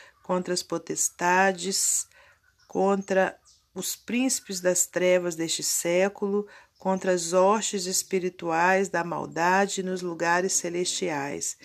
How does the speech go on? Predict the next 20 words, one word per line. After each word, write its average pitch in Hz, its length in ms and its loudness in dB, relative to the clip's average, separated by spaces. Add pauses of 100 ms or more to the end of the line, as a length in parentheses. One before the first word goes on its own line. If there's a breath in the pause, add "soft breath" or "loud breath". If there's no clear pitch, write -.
(380 loud breath)
Então, 208 440 0
meus 185 300 -2
amados 170 380 -2
irmãos, 160 420 -8
a 165 100 -4
nossa 170 340 -4
guerra 180 520 0 (400 loud breath)
não 180 100 -4
é 185 140 2
contra 180 380 -4
o - 20 -2
irmão, 180 420 -2
não 190 160 -2
é 180 100 0
contra 175 280 -6
o - 40 -16
colega, 175 540 0
contra 175 340 -6
o - 20 -4
amigo, 185 540 -4